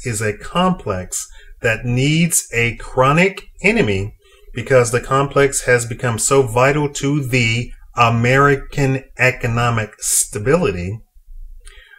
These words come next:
so the nation literally has to stay in a permanent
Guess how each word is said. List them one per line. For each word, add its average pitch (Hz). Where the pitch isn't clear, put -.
so 143
the 131
nation 135
literally 160
has 139
to 139
stay 135
in 127
a 120
permanent 180